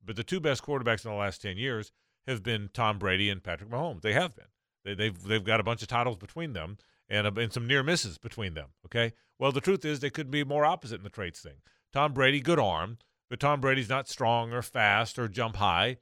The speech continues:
and Patrick Mahomes has got all the traits. So that, that's, that perfect example of how, how both can work for you. The, the bottom line with Anthony Richardson is, is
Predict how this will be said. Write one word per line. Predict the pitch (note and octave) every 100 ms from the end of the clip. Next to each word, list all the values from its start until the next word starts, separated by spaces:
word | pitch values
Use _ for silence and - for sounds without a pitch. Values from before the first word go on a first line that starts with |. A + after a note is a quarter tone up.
| _ _ _ _
and | A2 A2
Patrick | C3 B2 B2+
Mahomes | A2+ C3 B2
has | C3+ C#3
got | D3+ D#3
all | C3+
the |
traits. | A2+ A2+ F2+ -
So | A2+ - _ _
that, | B2+ E2+ B2
that's, | C3+ C3+ - _ _ _
that | C#3 D3 - _ _ _ _ _ _
perfect | - G3 G3+ E3 C3+
example | A#2 G2 D3 D#3 A2 G#2+
of | G#2+
how, | G#2 A2+ A2 G#2 _ _ _ _
how | - B2
both | F#2+ C3+ D3 -
can | C3
work | A#2+ A#2+ A#2
for | D#3+ E3+
you. | C3+ - _ _ _ B2+
The, | A#2+ G2
the | A2
bottom | F#2+ C3 F3+ F#3
line | D3 C#3+
with | C#3 A2+
Anthony | B2 C3 C#3+
Richardson | C3 D3 B2+ - A2
is, | F#2 F#2+ F#2+ - _ _ _ _
is | A2 A2 G#2+ F#2+